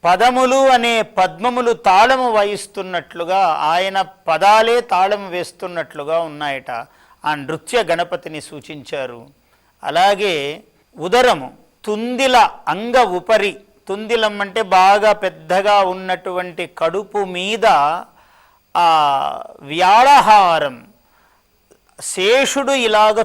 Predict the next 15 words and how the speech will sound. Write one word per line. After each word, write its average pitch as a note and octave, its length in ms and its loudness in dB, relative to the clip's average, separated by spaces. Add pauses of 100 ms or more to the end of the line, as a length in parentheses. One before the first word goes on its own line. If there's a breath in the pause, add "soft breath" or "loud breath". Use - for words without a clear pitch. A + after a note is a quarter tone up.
(120)
చుట్టుకొని A3+ 480 -6
ఉన్నాడట F#3 640 -4 (300)
ఆయన E3 320 -2
కడుపుకు. D3 640 -12 (560 soft breath)
అది C#3+ 220 -12 (100)
చాలా F#3 320 2
మనోహరంగా F3+ 840 -2
ఉంది. D#3 480 -10 (300)
అటువంటి F#3+ 840 -6 (500 soft breath)
గణాధీశం F#3 1000 -2 (100)
ఈశాన F3+ 680 -4
సూనుం D3+ 680 -12 (120)
తం D#3+ 240 -6
ఈడే, C#3 520 -10 (400 soft breath)
అటువంటి F#3 500 -12